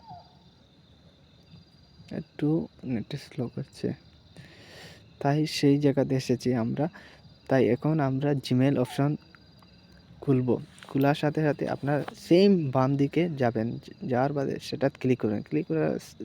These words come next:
যে একটু স্ক্রল করবেন, যেটা নিউ ক্রিয়েট করছেন ভিডিও Gmail সেটা নিচে থাকবে,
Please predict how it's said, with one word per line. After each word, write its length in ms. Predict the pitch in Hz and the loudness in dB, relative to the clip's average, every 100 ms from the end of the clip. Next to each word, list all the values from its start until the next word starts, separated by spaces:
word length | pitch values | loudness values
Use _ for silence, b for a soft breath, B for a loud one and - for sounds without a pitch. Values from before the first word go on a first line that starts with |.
| - - | -8 2
যে 120 | 143 | 4
একটু 220 | 165 170 | 4 0
স্ক্রল 320 | 160 - 147 135 | -2 0 2 2
করবেন, 220 | 127 123 B B B - | 2 0 B B B 0
যেটা 220 | 143 165 | 4 4
নিউ 340 | 151 151 165 170 B B B B - - | 4 6 4 2 B B B B -14 -4
ক্রিয়েট 280 | - 160 165 | 6 8 8
করছেন 400 | 151 139 143 139 | 2 2 4 4
ভিডিও 720 | 123 104 - 143 127 113 - 139 127 | 2 0 4 6 6 4 2 -2 2
Gmail 420 | 135 131 127 - | 4 6 4 2
সেটা 340 | - 139 143 143 - - - | -6 0 0 0 -8 -20 -4
নিচে 320 | 139 131 - 143 | 0 0 2 4
থাকবে, 360 | 131 131 95 | 4 4 -2